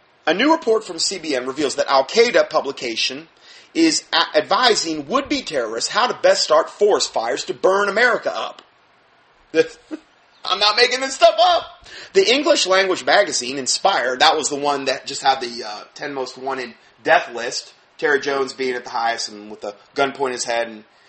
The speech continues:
uh, you know, simulated brains coming out the other side. Um, this same wonderful magazine, Inspire, uh, is published by Al-Qaeda in Yemen.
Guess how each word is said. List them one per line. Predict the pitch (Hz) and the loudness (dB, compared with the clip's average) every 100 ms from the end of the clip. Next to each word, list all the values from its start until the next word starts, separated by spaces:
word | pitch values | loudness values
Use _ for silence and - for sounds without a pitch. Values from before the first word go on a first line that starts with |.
| _ _ - | _ _ -16
uh, | 101 104 92 _ _ _ _ _ _ - | -14 -14 -16 _ _ _ _ _ _ -20
you | 107 | -18
know, | 101 101 _ | -16 -18 _
simulated | - 170 151 139 110 | -6 -4 -2 -2 0
brains | 135 135 127 | 0 0 -2
coming | 135 120 | -6 -6
out | 117 | -6
the | 127 | -4
other | 117 110 | -4 0
side. | 147 120 98 101 _ _ _ _ _ _ _ _ _ _ _ - | 0 0 -4 -12 _ _ _ _ _ _ _ _ _ _ _ -2
Um, | 117 117 113 110 101 _ | 0 2 0 -2 -8 _
this | 131 151 - | -4 2 4
same | 147 151 190 160 | 4 4 0 -4
wonderful | 113 143 180 202 | 2 2 2 0
magazine, | 208 247 180 156 | 2 2 0 -2
Inspire, | 156 - 214 214 190 - _ _ _ _ _ _ _ _ _ _ - | -2 0 0 0 -2 -10 _ _ _ _ _ _ _ _ _ _ 2
uh, | 160 143 135 131 - - | 4 6 6 4 0 -6
is | 143 | -4
published | - 180 180 - | 2 2 2 2
by | 143 | 4
Al-Qaeda | 143 196 160 127 123 107 | 4 2 0 -2 -2 -2
in | 175 | -4
Yemen. | 170 131 120 196 | -2 -2 -2 -6